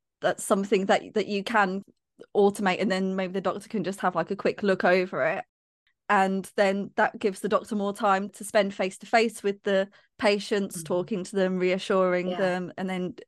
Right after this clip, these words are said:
Speaker 1: yeah, doing the clinical work that is actually their, their e-, expertise. So, yeah, I can definitely see, like, the benefit of A I in the N H S, and I think it is just gonna grow and grow.
Speaker 2: Mm-hmm, definitely.
Speaker 1: So how far along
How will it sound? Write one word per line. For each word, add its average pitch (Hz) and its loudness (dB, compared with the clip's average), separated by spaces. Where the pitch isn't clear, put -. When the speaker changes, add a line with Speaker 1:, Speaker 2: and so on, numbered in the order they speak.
Speaker 1:
yeah, 196 0
doing 202 4
the 202 0
clinical 202 0
work 185 2
that 208 0
is 202 -2
actually 196 0
their, 190 2
their 185 -2
e-, - -8
expertise. 196 -6
So, - -8
yeah, 226 2
I - -2
can 226 -2
definitely - -8
see, 202 0
like, 202 0
the 208 -4
benefit 196 0
of 175 -4
A 180 0
I 190 -2
in 185 -4
the 180 -4
N 175 -4
H 170 -6
S, 190 0
and 185 -4
I 180 -6
think 190 -6
it - -6
is 180 -4
just 196 -8
gonna 170 -2
grow 190 2
and 165 -2
grow. 190 0
Speaker 2:
Mm-hmm, 156 -2
definitely. 156 -10
Speaker 1:
So 285 2
how 359 0
far 370 2
along 302 0